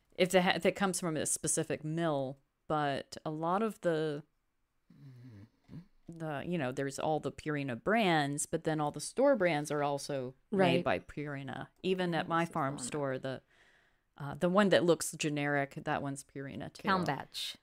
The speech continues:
Speaker 3: Kalmbach?
Speaker 1: I'm not familiar with that one, but I bet that one's something else.
Speaker 2: Yeah,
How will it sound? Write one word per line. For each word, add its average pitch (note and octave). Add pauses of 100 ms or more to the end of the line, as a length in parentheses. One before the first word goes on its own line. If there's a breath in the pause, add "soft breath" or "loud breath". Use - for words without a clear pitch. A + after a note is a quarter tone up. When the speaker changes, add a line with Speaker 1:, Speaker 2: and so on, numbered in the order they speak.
(260)
Speaker 3:
Kalmbach? F#3 (1300)
Speaker 1:
I'm A3
not F4+
familiar F4
with A3+
that A3
one, G#3+
but G3+
I F#3
bet F3+
that C3+
one's D3+
something D3
else. B2+
Speaker 2:
Yeah, G#3+